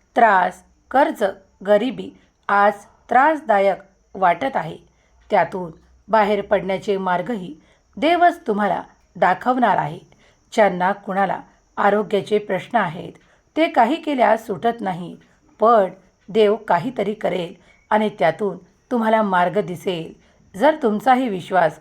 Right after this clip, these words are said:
स्वामी शक्तीवर आहे, तर आत्ताच "माझा देव महान, माझ्या देवाचे कार्य महान,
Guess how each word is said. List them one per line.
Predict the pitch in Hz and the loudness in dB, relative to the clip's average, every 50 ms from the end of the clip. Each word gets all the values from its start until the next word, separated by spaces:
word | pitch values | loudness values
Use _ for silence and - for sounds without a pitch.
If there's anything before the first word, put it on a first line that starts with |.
| _ _ _ _ _ _ _ _ - _ _ - - | _ _ _ _ _ _ _ _ -20 _ _ -12 -2
स्वामी | - 294 285 294 285 311 320 | 2 2 4 4 4 2 0
शक्तीवर | 311 - 220 196 - - 277 269 254 262 262 - | 0 0 -2 -4 -4 -6 -6 -2 -2 -2 -2 -2
आहे, | - 175 170 165 208 180 175 - - _ _ _ _ _ - - | -2 -4 -2 -2 -4 -6 -8 -12 -20 _ _ _ _ _ -4 -2
तर | 196 | -2
आत्ताच | 208 - - - - - 240 220 196 175 175 175 - - _ _ _ _ _ _ _ 226 | -2 0 -2 -4 -2 2 2 4 4 4 2 0 -6 -20 _ _ _ _ _ _ _ 0
"माझा | 247 294 311 254 320 320 320 311 | 2 2 2 4 4 4 4 4
देव | 226 208 208 214 226 247 | 4 2 0 0 0 0
महान, | 240 226 190 202 247 240 196 185 180 175 _ _ _ _ _ _ - | -2 -4 -2 -2 -2 -2 -2 -4 -6 -8 _ _ _ _ _ _ 2
माझ्या | 226 226 202 208 214 202 196 | 2 2 4 4 2 0 0
देवाचे | 185 185 185 185 240 247 240 - 202 175 170 170 - _ _ _ _ _ - | 0 -2 -2 0 0 0 0 -2 -8 -8 -8 -10 -16 _ _ _ _ _ 0
कार्य | 226 202 196 202 202 214 202 | 2 4 4 2 2 0 -2
महान, | 190 190 185 240 240 208 185 180 170 - | -2 -4 -2 -2 -2 -2 -2 -4 -6 -8